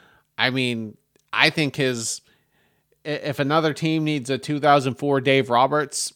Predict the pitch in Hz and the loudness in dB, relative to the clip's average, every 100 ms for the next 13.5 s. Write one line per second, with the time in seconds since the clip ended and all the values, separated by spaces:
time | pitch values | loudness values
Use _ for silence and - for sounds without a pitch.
0 | - 117 131 - 139 135 117 131 127 117 | -14 -2 0 0 0 -2 0 0 0 -2
1 | 123 117 107 - - - 160 120 117 123 | -4 -4 -6 -8 -6 -4 -4 -4 -6 -2
2 | 131 127 117 110 104 _ - - - _ | 0 0 -2 -4 -12 _ -20 -20 -20 _
3 | - 120 113 113 110 107 110 110 _ _ | -6 -2 0 0 0 -2 -6 -12 _ _
4 | - 120 113 123 131 117 - 127 123 131 | -14 -10 -6 0 0 0 -4 0 2 2
5 | - 117 110 110 - _ - - _ _ | -2 -4 -4 -6 -12 _ -20 -20 _ _
6 | _ _ _ - 123 120 113 110 107 107 | _ _ _ -4 0 2 2 -2 -6 -10
7 | - _ - 131 _ - - 127 123 120 | -16 _ -20 -20 _ -12 0 2 6 4
8 | 113 113 - 120 127 123 143 165 151 147 | 2 -4 -8 -4 -2 -2 2 2 2 0
9 | 135 113 156 175 165 120 120 120 123 - | -2 -2 -2 -2 -2 -2 2 2 0 -4
10 | 117 127 160 180 175 160 135 123 147 131 | -8 -4 -2 -2 0 0 -2 -2 -2 -2
11 | 120 127 120 117 110 - 113 113 131 110 | -2 -4 0 0 -2 -6 -8 -4 -4 -2
12 | 120 98 120 117 104 104 127 123 101 104 | -2 -2 -6 -8 -8 -8 -6 -6 -6 -6
13 | 107 107 104 104 | -6 -8 -8 -10